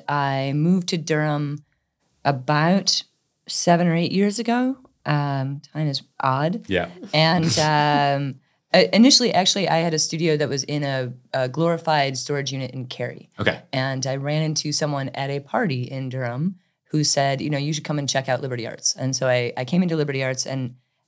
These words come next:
Speaker 1: uh, just as an artist, I was blown away based on the number of mediums that people were practicing and also kind of the physicality of those mediums. So I moved my thousands and thousands and thousands of pounds of metal,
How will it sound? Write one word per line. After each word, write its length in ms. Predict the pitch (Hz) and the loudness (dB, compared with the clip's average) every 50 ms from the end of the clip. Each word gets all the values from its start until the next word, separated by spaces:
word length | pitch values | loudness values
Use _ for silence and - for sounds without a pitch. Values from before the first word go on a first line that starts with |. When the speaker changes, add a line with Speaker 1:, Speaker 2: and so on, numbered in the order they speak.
| _ - | _ 0
Speaker 1:
uh, 140 | 143 139 135 131 | 2 2 2 2
just 220 | 135 160 175 - | 2 0 0 0
as 140 | 160 139 127 | -2 -4 -4
an 100 | 123 - - | -2 2 4
artist, 360 | 147 165 196 165 147 - - | 4 4 4 2 0 -2 -2
I 60 | 143 | -4
was 140 | 131 131 131 | -4 -6 -6
blown 240 | 127 131 135 127 127 | -6 -6 -4 -4 -2
away 340 | 127 123 120 113 120 143 175 180 - - _ _ - - | -4 -4 -4 -6 -6 -8 -8 -8 -12 -16 _ _ -4 2
based 320 | 147 147 143 135 - - | 2 4 4 4 2 2
on 100 | 151 147 | 2 2
the 60 | 143 | 0
number 320 | 147 147 143 147 139 135 131 | 0 -2 -2 -2 -2 -2 -2
of 220 | 131 127 123 127 - _ _ _ _ _ _ - | -2 -2 -4 -8 -14 _ _ _ _ _ _ 2
mediums 500 | 147 156 160 156 202 208 214 226 214 - | 2 4 4 4 4 4 6 4 4 4
that 220 | 202 196 165 - | 2 2 0 0
people 240 | - 208 175 214 208 | -4 -6 -6 -4 -6
were 100 | 208 208 | -6 -4
practicing 560 | - 214 202 202 196 - - 220 220 226 226 | -4 -4 -4 -4 -4 -4 -2 0 0 0 0
and 280 | 220 - 143 139 139 - | 0 0 -2 0 0 -2
also 340 | - 147 147 143 - 151 143 | -2 -2 -2 -2 -2 -2 -2
kind 180 | 143 - 151 | -2 -4 -6
of 60 | 139 123 | -4 -6
the 60 | 123 | -8
physicality 640 | - - 143 131 127 - - 131 127 135 147 165 175 | -6 -6 -6 -6 -6 -4 -2 -2 -2 -2 -2 -2 -4
of 80 | 170 170 | -4 -2
those 140 | 180 180 | -4 -2
mediums. 520 | 190 185 185 185 208 214 214 220 226 - - _ _ _ _ _ _ - | -2 -4 -4 -4 -4 -4 -4 -4 -4 -6 -10 _ _ _ _ _ _ -4
So 400 | - - 151 156 156 151 151 - - | 2 4 6 6 6 6 2 2 2
I 140 | 139 135 135 | 0 0 0
moved 520 | 151 156 170 175 180 180 165 - - - | 0 2 2 2 2 2 0 -2 -6 -4
my 260 | 170 147 131 131 131 | -2 -2 -2 -2 -4
thousands 580 | 127 - - 147 139 139 143 147 147 156 151 143 | -6 -6 -4 -2 -2 0 -2 -2 -2 -2 -2 -2
and 200 | 147 139 135 127 - _ - | -2 -4 -6 -8 -8 _ -2
thousands 640 | 147 143 143 139 147 139 147 143 135 139 135 - - _ _ _ _ _ _ _ - | 0 2 2 0 0 -2 -2 -2 -4 -4 -6 -8 -12 _ _ _ _ _ _ _ -20
and 140 | - - - - - | -18 -18 -12 -4 2
thousands 460 | 135 127 139 156 156 143 143 131 123 | 4 6 6 6 6 4 0 -2 -4
of 120 | 131 123 | -6 -8
pounds 240 | 127 131 127 127 123 | -6 -4 -4 -4 -4
of 100 | 123 123 | -4 -4
metal, 340 | 127 123 120 127 131 151 | -4 -4 -2 -2 -2 0